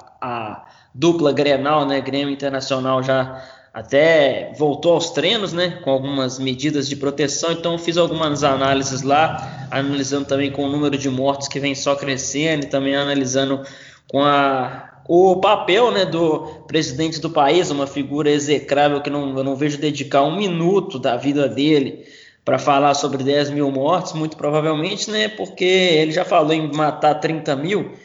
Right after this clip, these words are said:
então dez mil não é nem metade, então era o comportamento que a gente esperava, não entendo quem tá surpreso.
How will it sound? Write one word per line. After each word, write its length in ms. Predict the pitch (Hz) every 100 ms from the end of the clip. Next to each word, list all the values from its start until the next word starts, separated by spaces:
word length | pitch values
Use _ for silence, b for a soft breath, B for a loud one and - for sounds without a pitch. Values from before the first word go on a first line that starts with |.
| B B B
então 180 | - 135
dez 260 | 147 147 135
mil 160 | 151
não 80 | 165
é 80 | 165
nem 200 | 156 165
metade, 500 | 175 156 139 131 131
então 180 | - 139
era 280 | 147 151 151
o 100 | 147
comportamento 580 | 147 147 147 143 139
que 100 | -
a 40 | 135
gente 140 | 139
esperava, 800 | - - 180 139 139 131 131 - B B B B
não 160 | 131
entendo 320 | 135 131 139 135
quem 120 | 143
tá 160 | 135
surpreso. 720 | 131 139 135 - 127 120 -